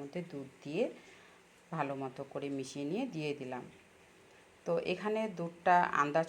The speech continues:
মতো দিতে হবে। আমি প্রথমে অল্প দুধ দিয়ে মেখে দেখে নিচ্ছি, ভালো মতো করে আবারও মাখতে হবে। ওই যে বললাম তালের বড়ার মেন হচ্ছে মাখাটাই।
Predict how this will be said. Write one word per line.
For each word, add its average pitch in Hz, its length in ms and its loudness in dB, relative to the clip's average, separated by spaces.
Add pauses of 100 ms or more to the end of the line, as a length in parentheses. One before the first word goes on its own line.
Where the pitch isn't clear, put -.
মতো 180 240 2
দিতে 170 280 0
হবে। 170 280 0
আমি 202 220 2
প্রথমে 185 440 0
অল্প 147 340 4
দুধ 160 320 -4
দিয়ে 170 180 -2
মেখে 147 340 -2 (120)
দেখে 147 260 -2
নিচ্ছি, 170 480 -4 (1040)
ভালো 190 320 6
মতো 214 260 -2
করে 208 260 2 (160)
আবারও 165 380 4
মাখতে 160 360 -2
হবে। 160 320 0 (680)
ওই 170 120 0
যে 202 180 2
বললাম 214 320 4 (280)
তালের 151 320 4
বড়ার 147 280 6
মেন 160 220 2 (100)
হচ্ছে 175 320 -4
মাখাটাই। 175 520 0